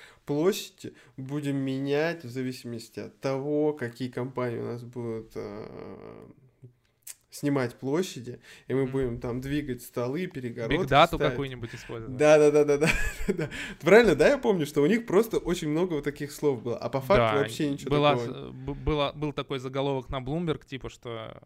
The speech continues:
Speaker 2: э, или там Wall Street Journal, что они, э, чуть ли не двести раз в своем проспекте
Speaker 1: <laughs>
Speaker 2: использовали слово "технологический".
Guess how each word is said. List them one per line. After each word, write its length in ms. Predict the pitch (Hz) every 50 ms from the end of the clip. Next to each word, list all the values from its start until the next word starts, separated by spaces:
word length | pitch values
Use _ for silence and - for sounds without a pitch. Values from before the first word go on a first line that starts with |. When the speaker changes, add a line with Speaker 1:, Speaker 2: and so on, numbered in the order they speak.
| _ _ -
Speaker 2:
э, 200 | 139 69 69 - -
или 240 | - - - 117
там 240 | - - - - - - - _ _ _ _ _ _ _ _ _ _ -
Wall 140 | 104 101 113
Street 240 | - - 135 123 123
Journal, 420 | 127 135 156 156 147 143 135 127
что 300 | - - - 120 120 117
они, 280 | 117 117 127 131 135 131
э, 580 | 127 127 123 120 120 120 120 123 120 120 123 127 _ -
чуть 180 | - 156 -
ли 80 | 139 135
не 100 | 139 139
двести 380 | 135 139 151 170 170 170 -
раз 260 | 143 139 151 156 - -
в 40 |
своем 600 | - - 139 135 135 139 139 143 139 139 135 127
проспекте 600 | 113 - 135 170 - - 143 156 - - - 143
Speaker 1:
<laughs> 0 |
Speaker 2:
использовали 500 | 123 - - 147 147 143 135 143 135 131
слово 680 | 127 - - 135 139 139 139 131 131 127 123 120 120 117 - - - - - _ _ _ -
"технологический". 880 | 135 - - 139 131 131 131 123 143 131 - - - - - 135 -